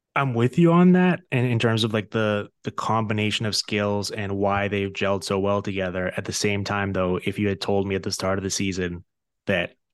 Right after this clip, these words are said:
a line of Matthew Tkachuk, Sam Bennett, and Nick Cousins would be getting those, these type, these types of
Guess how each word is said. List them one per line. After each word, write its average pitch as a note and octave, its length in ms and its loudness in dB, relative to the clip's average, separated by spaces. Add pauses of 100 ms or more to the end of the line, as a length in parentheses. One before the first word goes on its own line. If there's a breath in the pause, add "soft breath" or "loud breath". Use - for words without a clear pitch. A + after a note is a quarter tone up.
a G#2 80 2
line G2 440 0
of G2 200 -4
Matthew F#2+ 340 -4
Tkachuk, F#2+ 400 -2
Sam F#2 340 -2
Bennett, F#2 280 -4
and F#2+ 160 -6
Nick F#2+ 160 -4
Cousins G2+ 400 -2
would G#2 100 0
be A2 100 0
getting A2 260 0
those, A2+ 340 0
these A#2+ 180 0
type, A#2+ 200 -4
these B2 180 -2
types B2 240 -2
of A#2+ 220 0